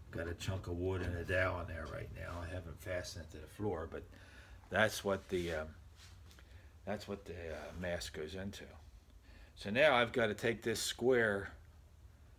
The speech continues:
mast that I've made, it's tapered, and I've gotta round it off. And the way they show you to do that in the, in the, um, in the plans is to make a little jig.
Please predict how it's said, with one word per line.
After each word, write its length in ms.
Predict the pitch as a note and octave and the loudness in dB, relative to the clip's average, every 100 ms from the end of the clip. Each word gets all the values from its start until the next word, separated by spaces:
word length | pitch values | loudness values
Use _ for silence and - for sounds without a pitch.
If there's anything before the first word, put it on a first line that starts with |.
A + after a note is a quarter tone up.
| - | -4
mast 580 | - G3 A#2 A2+ - - - - - | 6 6 6 2 -4 -8 -16 -16 -10
that 100 | - | -6
I've 160 | E2+ | -6
made, 280 | E2+ E2 F2 | -4 -2 -2
it's 180 | G#2 - | -4 -4
tapered, 460 | - B2+ - F#2 G#2 - - - - - - - - - | 2 4 4 -4 -10 -14 -18 -18 -18 -18 -18 -18 -16 -6
and 100 | G#2+ | -2
I've 140 | A#2+ | 0
gotta 180 | A#2+ A#2 | 2 4
round 300 | A2 A#2 A2+ | 4 4 4
it 120 | A2+ | 6
off. 420 | D3+ B2 - - - - - - | 6 6 4 -6 -12 -14 -14 -10
And 140 | F#2 | -4
the 60 | G#2 | 0
way 200 | C3+ E3+ | 4 6
they 140 | C3+ | 6
show 160 | B2 D3 | 4 4
you 200 | D3+ B2+ | 6 6
to 80 | A2 | 4
do 220 | C3 C#3 | 4 6
that 260 | A#2 G#2+ - - - G#2 | 6 6 2 -10 -8 -2
in 140 | G#2+ | 0
the, 180 | F#2+ F2+ - - - - - - - | 0 -2 -6 -12 -12 -12 -12 -12 -4
in 220 | G2+ G2+ | 0 2
the, 280 | G2 F2+ E2+ | 2 2 0
um, 260 | D2+ D2 D2+ - - - - - - - - - - - - - | -2 -6 -10 -14 -16 -12 -8 -6 -6 -8 -12 -14 -14 -14 -12 -6
in 120 | G2+ | -4
the 60 | F2 | -4
plans 560 | - C#3+ C#3 G#2+ A2 | 0 4 4 4 2
is 140 | G2+ F2 | -2 -2
to 80 | G#2+ | 0
make 220 | A2 G#2+ | 2 2
a 40 | |
little 180 | G#2+ A2 | 2 0
jig. 400 | F#2+ C#3 A#2+ - | 4 6 6 4